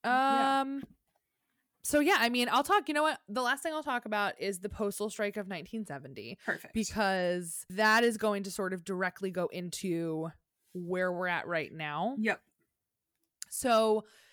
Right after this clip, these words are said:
Speaker 2: historically, postal workers have been paid like garbage. Um, and there were a few strikes in the eighteen nineties,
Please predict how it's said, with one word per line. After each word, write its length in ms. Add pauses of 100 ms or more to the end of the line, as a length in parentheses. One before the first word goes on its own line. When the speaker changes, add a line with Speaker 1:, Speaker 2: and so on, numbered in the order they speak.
(560)
Speaker 2:
historically, 1040 (280)
postal 400
workers 500
have 300
been 300
paid 480
like 180 (100)
garbage. 680 (380)
Um, 320
and 240
there 120
were 140
a 60
few 260
strikes 640
in 520
the 380
eighteen 360
nineties, 600